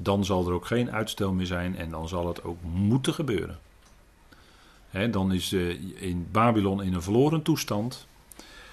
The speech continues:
Ze zijn dan definitief verslagen. Babylon is dan definitief uitgeschakeld.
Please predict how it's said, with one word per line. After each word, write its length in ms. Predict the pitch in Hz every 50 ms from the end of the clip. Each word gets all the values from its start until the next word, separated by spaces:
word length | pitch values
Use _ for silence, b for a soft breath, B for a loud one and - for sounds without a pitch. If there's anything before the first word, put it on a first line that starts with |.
| B B B B
Ze 180 | B - - 90
zijn 260 | - 117 123 139 139
dan 240 | 131 127 127 120 101
definitief 560 | 117 131 147 143 - 147 143 131 - 147 -
verslagen. 640 | - 147 - - 120 98 90 85 85 92 104 113 107
Babylon 500 | 107 107 104 101 104 101 101 104 104 104
is 80 | 98
dan 260 | 101 98 95 98 95 92
definitief 560 | - 110 120 139 131 139 127 135 156 147 139
uitgeschakeld. 880 | - - 117 110 - - 95 - - 95 87 90 87 - 104 104 - -